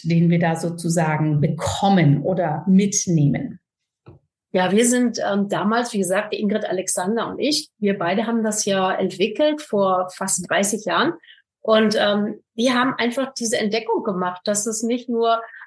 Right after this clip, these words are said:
Speaker 2: auf meine Biografie zurückzuführen ist oder vielleicht noch auf die meiner Eltern und dass, dass jeder halt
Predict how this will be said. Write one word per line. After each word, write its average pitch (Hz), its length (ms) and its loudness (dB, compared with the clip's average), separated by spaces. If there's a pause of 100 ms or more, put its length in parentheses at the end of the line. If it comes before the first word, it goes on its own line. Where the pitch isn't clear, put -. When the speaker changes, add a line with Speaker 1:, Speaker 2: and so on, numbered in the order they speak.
Speaker 2:
auf 208 260 -2
meine 190 420 0
Biografie 277 560 -4
zurückzuführen 254 840 -4
ist 247 180 -4
oder 214 200 0
vielleicht 202 400 -2
noch 202 140 -6
auf 175 180 -4
die 233 120 -2
meiner 190 320 -2
Eltern 262 580 -2 (400)
und 220 220 2
dass, 214 340 0
dass 214 300 -2
jeder 254 360 0
halt 262 260 0